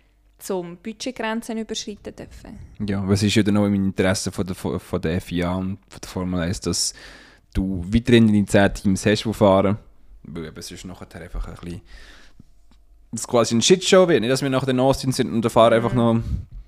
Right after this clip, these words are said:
Speaker 2: Red Bull, Ferrari, Mercedes und Alpha Tauri. Und dann hat sich's.
Speaker 1: <laughs>
Speaker 2: Dann haben wir dann das Indianapolis zweitausendfünf Syn-, äh, nicht Syndrom. Si-, Situation.
Speaker 1: Ja.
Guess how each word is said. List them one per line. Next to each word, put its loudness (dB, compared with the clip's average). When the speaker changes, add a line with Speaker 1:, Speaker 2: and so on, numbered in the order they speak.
Speaker 2:
Red 4
Bull, 0
Ferrari, 4
Mercedes 0
und -2
Alpha 0
Tauri. -6
Und -14
dann -4
hat -6
sich's. -10
Speaker 1:
<laughs> -20
Speaker 2:
Dann 0
haben 2
wir 0
dann 0
das -2
Indianapolis 0
zweitausendfünf 0
Syn-, 0
äh, -10
nicht -10
Syndrom. -10
Si-, -8
Situation. -12
Speaker 1:
Ja. -18